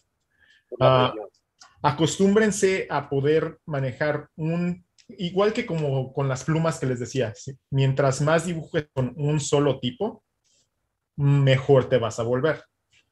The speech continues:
Speaker 2: O sea que lo mismo pasa con Photoshop, con Clip Studio, con Sai, con cualquier otro tipo de instrumento que tengan.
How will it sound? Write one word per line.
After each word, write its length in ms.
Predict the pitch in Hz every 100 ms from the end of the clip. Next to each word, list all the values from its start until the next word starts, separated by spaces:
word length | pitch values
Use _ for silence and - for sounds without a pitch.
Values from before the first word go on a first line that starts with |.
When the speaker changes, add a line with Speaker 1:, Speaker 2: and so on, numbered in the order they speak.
| _ -
Speaker 2:
O 80 |
sea 180 | - 127
que 240 | 135 - _ _ -
lo 180 | 139
mismo 460 | 139 160 160 175 -
pasa 340 | 143 131 139
con 560 | 123 120 117 113 110 107 _ _
Photoshop, 600 | 117 110 110 170 165 -
con 420 | 135 131 120 117
Clip 200 | - 131
Studio, 500 | - 185 180 175 160
con 200 | 139 113
Sai, 460 | - 160 160 160 151
con 160 | 135
cualquier 420 | 135 123 - 156 156
otro 320 | 143 139 135
tipo 280 | 135 131 127
de 400 | 117 117 113 113 _ _ _ _
instrumento 600 | 131 131 139 143 139 143
que 100 | 143
tengan. 380 | 139 196 123